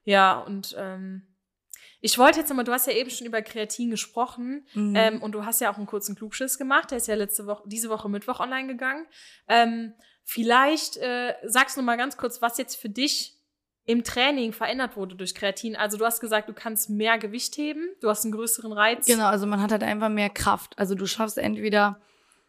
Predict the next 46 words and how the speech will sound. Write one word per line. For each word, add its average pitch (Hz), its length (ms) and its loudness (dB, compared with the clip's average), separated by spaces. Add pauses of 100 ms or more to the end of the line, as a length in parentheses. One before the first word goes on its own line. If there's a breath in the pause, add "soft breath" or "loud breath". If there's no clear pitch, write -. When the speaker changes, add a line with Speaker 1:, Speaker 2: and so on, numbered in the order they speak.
(260 soft breath)
Speaker 2:
also 208 200 6
du 202 80 0
schaffst 214 360 0
erstens 196 380 -2
mehr 202 220 4
Gewicht 254 440 2
und 208 140 -2
du 208 60 -4
schaffst 208 340 -2
das 196 120 -6
halt 202 260 -4
öfter 196 340 -6
zu - 120 0
machen. 185 380 4 (100)
Speaker 1:
Mhm. 220 400 -12
Speaker 2:
Also 208 180 6
in 208 60 4
den 202 100 2
ersten 226 340 4
zwanzig 208 420 -4
bis 196 140 -10
dreißig 208 380 -2
Sekunden 202 600 -2
der 196 120 -4
Belastung 196 560 -2
kannst 196 260 -4
du 202 60 -2
halt 190 240 -4
mehr 196 320 0
rausholen. 196 520 -4 (600 loud breath)
Das 208 180 0
heißt, 202 220 4
wenn 202 140 -2
ich 196 80 -6
jetzt 202 180 -4
vorher 208 220 2
sechzig 208 360 -8
Kilo 202 480 -2 (140)
Kreuzheben 226 540 4
gemacht 214 320 0
habe, 208 160 2
habe 202 100 0
ich 190 60 -6
das - 240 -6
zwölf, 214 420 2 (280)
zehn, 202 640 4